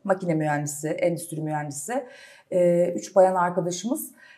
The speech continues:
e, geçtiler, incelediler ve üçü de aynı şeyi söylediler. Bu kesinlikle teknolojik olarak ileri bir makinenin bir parçası, kapağı olabilir. Hatta aralarındaki o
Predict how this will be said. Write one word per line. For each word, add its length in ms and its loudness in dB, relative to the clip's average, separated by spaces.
e, 220 8
geçtiler, 720 0
incelediler 800 0
ve 280 6
üçü 180 -10
de 340 2
aynı 240 -2
şeyi 240 -4
söylediler. 540 -4
Bu 140 -6
kesinlikle 600 -4
teknolojik 540 -6
olarak 440 -4
ileri 340 0
bir 340 -8
makinenin 680 -4
bir 200 -2
parçası, 640 -6
kapağı 360 2
olabilir. 460 0
Hatta 360 2
aralarındaki 640 4
o 240 6